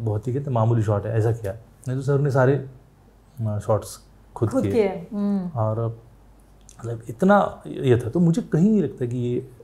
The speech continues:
Speaker 1: मेल्ट नहीं हुआ या ये,
Speaker 2: या,
Speaker 1: या
Speaker 2: या।
Speaker 1: ऐसे नहीं हुआ, ये बिल्कुल हुआ है। दिक्कत इस बात की थी कि ठीक से फिल्म पहुंचा नहीं पाए। आज भी लोग देखते रहे कि अच्छी लगती है सबको फिल्म।
Speaker 2: हाँ, तो नागराज, वो अभी भी एक एम्बिशन है कि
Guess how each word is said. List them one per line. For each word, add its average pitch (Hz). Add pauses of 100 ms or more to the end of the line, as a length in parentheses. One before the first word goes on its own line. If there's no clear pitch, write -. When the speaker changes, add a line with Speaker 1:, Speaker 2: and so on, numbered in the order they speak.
(120)
Speaker 1:
मेल्ट 123
नहीं 110
हुआ 95
या 98
ये, 101
Speaker 2:
या, 110
Speaker 1:
या 101 (300)
Speaker 2:
या। 113
Speaker 1:
ऐसे 104
नहीं 104
हुआ, 92 (460)
ये 165
बिल्कुल 156
हुआ 117
है। - (340)
दिक्कत 147
इस 185
बात 170
की 175
थी 160
कि 165
ठीक 123
से 135
फिल्म 123
पहुंचा 98
नहीं 92
पाए। - (200)
आज 170
भी 190
लोग 196
देखते 196
रहे 190
कि 196
अच्छी 180
लगती 127
है 101
सबको 98
फिल्म। 90
Speaker 2:
हाँ, - (240)
तो 453
नागराज, 349 (1200)
वो 277
अभी 277
भी 311
एक 262
एम्बिशन 233
है 220
कि 220